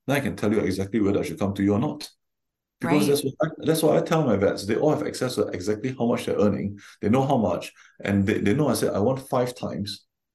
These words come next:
Speaker 1: your, your turnover is five times your
Speaker 2: Right.
Speaker 1: salary." And, and I
Speaker 2: That's,
Speaker 1: explained
Speaker 2: that's
Speaker 1: to
Speaker 2: the
Speaker 1: them why
Speaker 2: general
Speaker 1: five times.
Speaker 2: rule, right?
Speaker 1: Same again. Well, it's a general rule, but it's also explained quite clearly in this book as well, why five times, okay?
Speaker 2: Right, right.
Speaker 1: So, uh, between four and five, put it this way.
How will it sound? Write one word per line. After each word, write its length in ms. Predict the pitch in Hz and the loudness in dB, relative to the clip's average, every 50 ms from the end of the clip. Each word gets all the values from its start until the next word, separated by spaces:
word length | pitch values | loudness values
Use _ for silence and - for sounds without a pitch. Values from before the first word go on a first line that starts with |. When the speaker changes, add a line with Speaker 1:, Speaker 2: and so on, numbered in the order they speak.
| _ _ - | _ _ -10
Speaker 1:
your, 420 | - - 82 80 85 87 - - - - | -2 0 2 2 2 0 -4 -8 -10 -6
your 200 | 90 92 87 - | -4 -4 -2 -2
turnover 460 | - 151 135 131 131 123 - - - | 0 0 0 0 0 -2 -2 -4 -6
is 60 | - | -4
five 240 | - 107 101 104 101 | -2 0 0 0 0
times 180 | 101 101 98 | -2 -4 -4
your 80 | 104 101 | -2 -2
Speaker 2:
Right. 140 | - - - | -2 0 0
Speaker 1:
salary." 180 | 90 - - | -2 -2 -6
And, 120 | - 92 - - - | -6 -10 -10 -8 -8
and 120 | 101 - | -6 -4
I 40 | - - | -2 -2
Speaker 2:
That's, 80 | - - | 0 -2
Speaker 1:
explained 320 | - - - 117 117 - - | -2 -4 -2 -2 -2 0 2
Speaker 2:
that's 160 | - - 190 | 0 0 2
Speaker 1:
to 0 | |
Speaker 2:
the 60 | 202 | 2
Speaker 1:
them 80 | - 196 | 2 2
why 60 | 202 | 2
Speaker 2:
general 140 | 202 214 214 | 2 2 2
Speaker 1:
five 100 | - 208 | 2 2
times. 100 | 208 185 | 0 0
Speaker 2:
rule, 220 | 156 147 165 180 180 | 0 0 0 -2 -2
right? 280 | 170 165 185 220 247 - _ _ _ _ _ _ _ _ _ | -2 -2 -2 -4 -6 -8 _ _ _ _ _ _ _ _ _
Speaker 1:
Same 260 | - - - 151 147 117 | -2 2 4 4 4 6
again. 320 | 101 110 110 95 98 80 80 107 107 | 4 4 4 4 2 0 -2 -2 0
Well, 300 | 107 123 127 - - - - | 2 2 2 0 -2 -4 -6
it's 140 | 123 110 104 | -6 -4 -4
a 40 | 98 | -2
general 380 | 101 139 143 143 151 151 135 | -2 -2 0 2 2 2 2
rule, 300 | 107 113 123 123 110 104 | 2 2 2 2 2 2
but 140 | - 82 - | 0 -2 -2
it's 100 | - - | -4 -4
also 260 | - - 98 98 - | -6 -8 -6 -2 -2
explained 380 | - - - - 104 101 98 98 | -2 -2 -4 -4 -4 -4 -4 -2
quite 240 | - - 80 - - - - | -2 -2 -2 -2 -4 -6 -4
clearly 400 | - 95 95 98 92 - - - | -2 0 2 2 0 0 -2 -4
in 80 | - | -6
this 140 | 87 87 90 | -8 -8 -6
book 180 | 92 98 - - | -4 -2 -2 -2
as 140 | 92 - | 0 2
well, 160 | - 95 78 80 | 2 2 2 4
why 200 | 95 98 101 104 | 4 2 2 2
five 280 | 101 101 95 87 90 - | 2 0 0 0 -2 -4
times, 380 | - 98 78 67 80 - - - | -4 -6 -6 -6 -8 -10 -10 -8
okay? 320 | - 90 95 - - - | -6 -6 -4 -4 -4 -4
Speaker 2:
Right, 280 | - 170 165 151 151 - - - - - | -4 -4 -4 -4 -6 -10 -16 -20 -16 -10
right. 240 | 170 175 180 180 | -6 -4 -4 -2
Speaker 1:
So, 220 | - 123 220 - 220 - - - _ _ _ _ _ _ | 0 0 0 0 -2 -4 -10 -14 _ _ _ _ _ _
uh, 80 | - 101 | -6 -6
between 460 | 104 - - 101 107 104 - 165 156 - | -6 -6 -6 -6 -4 -2 0 0 0 0
four 220 | - 156 135 90 | 2 0 0 2
and 100 | - - | 0 -2
five, 280 | - 107 - - - - | -2 -2 -2 -2 -4 -4
put 120 | - - | -6 -4
it 40 | - | -4
this 140 | - - - | -4 -6 -6
way. 200 | - - - | -6 -6 -8